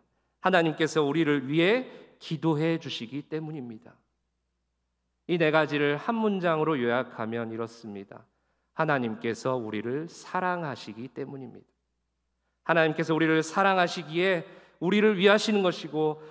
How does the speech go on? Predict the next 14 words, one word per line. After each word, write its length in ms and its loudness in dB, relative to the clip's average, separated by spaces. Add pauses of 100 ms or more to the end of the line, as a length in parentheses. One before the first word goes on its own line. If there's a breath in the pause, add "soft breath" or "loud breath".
(220 loud breath)
우리에게 220 6
모든 300 6
것을 260 4
주시는 360 0
것이고, 600 0 (180 loud breath)
우리를 280 4
의롭다 460 8
해주시는 500 2
것이고, 800 2 (280 loud breath)
우리를 420 0
위해서 460 -4
기도해 440 -6
주시는 380 -12
것입니다. 520 -14